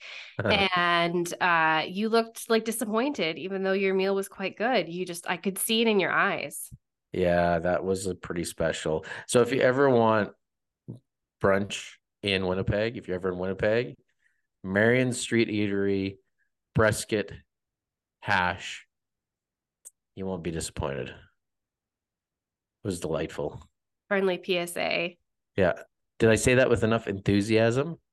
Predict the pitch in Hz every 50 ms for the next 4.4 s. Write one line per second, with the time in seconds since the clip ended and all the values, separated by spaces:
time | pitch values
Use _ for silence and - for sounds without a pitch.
0 | _ - 214 208 214 247 - 240 233 226 220 220 220 220 - - 233 240 240 -
1 | - 170 156 160 156 147 - 147 147 147 147 147 160 - - - 165 160 156 151
2 | 151 - - _ _ _ _ _ _ _ _ _ _ - 196 185 185 175 185 175
3 | - - 170 165 165 170 175 175 - _ - 180 175 170 175 170 175 180 175 170
4 | - - - - 160 160 165